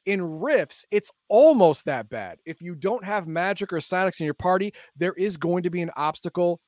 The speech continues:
that happens in Rifts, since it is a high Magic environment, that you just cannot cross. You cannot win. You cannot surpass this obstacle because you do not have the tools in your toolbox to do so.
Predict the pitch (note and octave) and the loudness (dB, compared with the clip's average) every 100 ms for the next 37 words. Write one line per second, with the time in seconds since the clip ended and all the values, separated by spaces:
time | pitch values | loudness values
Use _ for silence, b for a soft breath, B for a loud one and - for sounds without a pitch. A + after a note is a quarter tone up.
0 | - C3 C#3+ D#3+ F3+ D3 C#3+ B2+ D#3 - | -8 -6 -4 -4 -6 -6 -4 0 0 -2
1 | D3+ C#3 D3 C#3+ B2 - D3+ D3+ D#3 D#3+ | -8 -8 -8 -6 -8 -4 -2 -2 -2 -4
2 | D3 C#3 B2+ D3 E3 E3 D3 B2+ C3+ E3 | -4 -6 0 0 2 0 -2 -6 -6 -4
3 | F#3 D3 C3+ E3 E3 - E3+ E3 C#3+ D3 | -4 -4 -2 0 0 -6 -4 -4 -2 -4
4 | - - C3+ F#2 - b b b A#2 F3+ | -6 -2 -2 -2 -8 b b b -8 -6
5 | F3 - E3+ E3+ D#3+ C3 D3 C#3 G#2+ G2+ | -6 -4 -2 0 -2 -2 -2 -2 -4 -6
6 | D#3 - E3+ E3+ - C#3 - C#3+ C3+ C3+ | -8 -4 -2 -2 -4 -6 -2 -2 -2 -6
7 | A#2+ C3+ B2+ - - F#2+ b b b B2+ | -4 -4 -4 -10 -14 -16 b b b -6
8 | D3 A#2+ C3+ F3 D#3+ E3+ D#3+ D3 D3 C#3 | -4 -4 -8 -8 -4 -2 -2 -2 -4 -6
9 | - D3 D3 C#3+ C#3 - D3 C3 C3 - | -8 -4 -4 -4 -6 -6 -4 -2 -2 -4
10 | D#3 C#3+ G#3 G3 - | -8 -4 -4 -4 -8